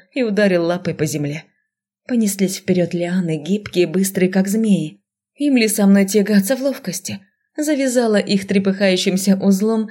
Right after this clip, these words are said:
в считанные секунды. Покосилась на детишек. Сидят такие наглые на валуне, щелкают орешки,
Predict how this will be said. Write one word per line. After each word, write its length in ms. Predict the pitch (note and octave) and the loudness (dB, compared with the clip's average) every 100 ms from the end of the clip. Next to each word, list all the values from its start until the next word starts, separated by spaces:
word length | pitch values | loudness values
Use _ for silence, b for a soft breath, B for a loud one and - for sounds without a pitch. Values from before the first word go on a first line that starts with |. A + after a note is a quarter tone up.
| B - | B -8
в 40 | |
считанные 480 | - D#4+ - F#3 E3+ | -6 -4 -2 0 0
секунды. 680 | E3+ D#3+ E3 F#3+ F#3+ - _ _ _ _ | -2 -6 -4 -4 -4 -10 _ _ _ _
Покосилась 580 | - D4 B3 A3+ F#3 F3+ | -6 -2 -2 2 0 2
на 80 | F#3 | 0
детишек. 580 | F3 F3+ E3 - - - _ _ _ | 0 -2 -6 -8 -12 -16 _ _ _
Сидят 500 | - A#3+ G3 G#3+ - | -2 0 0 -2 0
такие 300 | G3 F#3+ F3+ | -2 0 0
наглые 380 | E3+ D#3 E3+ E3+ | 0 0 0 0
на 120 | F3 | 0
валуне, 540 | E3+ F3 F3 E3 - _ | 0 -2 -2 -4 -10 _
щелкают 540 | - - A3 G3 F#3 F#3 | -6 -2 0 2 2 2
орешки, 580 | F#3+ E3+ - - G3 | 2 0 -4 -8 -10